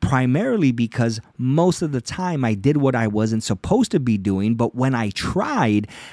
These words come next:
I always told myself, "God, my intentions are good, but why can't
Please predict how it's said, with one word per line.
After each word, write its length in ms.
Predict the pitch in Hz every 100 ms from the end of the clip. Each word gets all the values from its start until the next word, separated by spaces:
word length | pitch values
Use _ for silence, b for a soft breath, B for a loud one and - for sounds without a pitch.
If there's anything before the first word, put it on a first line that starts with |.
| B
I 140 | 117
always 300 | 135 202 240
told 360 | - - 208 185
myself, 480 | 135 113 - 107 - -
"God, 280 | - 180
my 140 | 151 139
intentions 680 | 139 131 127 185 185 202 175
are 100 | 143
good, 460 | 120 135 185 139
but 160 | 120 113
why 440 | 113 123 139 160 156
can't 400 | - 151 147